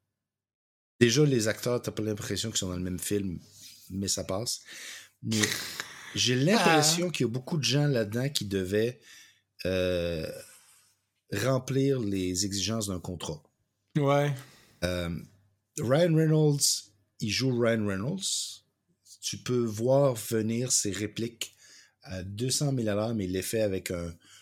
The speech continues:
Speaker 1: je m'en foutisme total. The Rock is pissed tout le long du film. Tu comprends pas trop pourquoi.
Speaker 2: Le,
Speaker 1: C'est
Speaker 2: l'acteur,
Speaker 1: vraiment
Speaker 2: il a l'air pas content d'être en train de jouer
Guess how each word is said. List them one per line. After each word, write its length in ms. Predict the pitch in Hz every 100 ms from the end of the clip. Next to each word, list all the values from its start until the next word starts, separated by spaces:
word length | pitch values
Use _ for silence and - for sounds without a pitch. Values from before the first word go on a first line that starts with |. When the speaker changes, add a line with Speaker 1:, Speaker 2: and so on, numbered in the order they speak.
| _
Speaker 1:
je 200 | 90 92
m'en 200 | 104 113
foutisme 560 | 110 107 - 113 - 92
total. 380 | 85 85 104 156 - - - - - -
The 60 |
Rock 400 | 127 143 196 202 - _ _ _
is 220 | 110 104 -
pissed 420 | - 160 - - - _ _ _ _
tout 100 | -
le 60 | 196
long 140 | 143
du 120 | 113 -
film. 240 | 107 160 - _ _ _ _ _ _
Tu 220 | - - -
comprends 280 | 98 98 95
pas 100 | 120
trop 140 | 113
pourquoi. 320 | 104 - 147 - _ - - - -
Speaker 2:
Le, 220 | 135 143 165
Speaker 1:
C'est 20 |
Speaker 2:
l'acteur, 480 | 143 131 95 170 262
Speaker 1:
vraiment 580 | 302 208 - - - 185
Speaker 2:
il 140 | 160 160
a 80 |
l'air 300 | 160 185 190
pas 120 | - 190
content 400 | 190 170 190 196
d'être 200 | 180 175
en 80 |
train 180 | 165 160
de 60 | 151
jouer 220 | 151 247